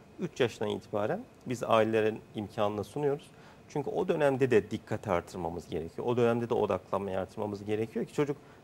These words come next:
bir üst basamağa geçsin. E, bugün maalesef Türkiye'deki eğitim sisteminde çocuklar daha kağıdı kalemi eline almadan "Hadi okuma yazma öğretelim." diyoruz.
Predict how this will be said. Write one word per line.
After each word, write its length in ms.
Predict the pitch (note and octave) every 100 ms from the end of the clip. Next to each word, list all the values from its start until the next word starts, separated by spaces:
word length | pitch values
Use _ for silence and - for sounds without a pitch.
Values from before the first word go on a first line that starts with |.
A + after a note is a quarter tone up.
| - -
bir 60 |
üst 200 | E3 -
basamağa 380 | C3 C3 C3 B2+
geçsin. 380 | G2+ E2 - - - - - - -
E, 220 | A#2 A2+ A#2+
bugün 180 | D3+
maalesef 580 | D3 D#3 D#3+ C3 A#2 G2+
Türkiye'deki 480 | - A#2 B2+ B2 A#2
eğitim 280 | A2+ - C#3+
sisteminde 580 | - - G#2 G2 A#2 D#3+ - - - -
çocuklar 400 | A#2+ - C3+ B2+
daha 200 | A#2 A2+
kağıdı 340 | B2+ A#2+ C3+
kalemi 300 | - B2 A#2
eline 220 | A2+ B2
almadan 460 | B2+ C#3 G#2+ C3+ F#3 - -
"Hadi 160 | D#3+ D3
okuma 280 | C3+ C#3+
yazma 280 | C3+ A#2 B2+
öğretelim." 500 | A#2 G2+ G2+ F#2 F2
diyoruz. 460 | E2 D2+ - -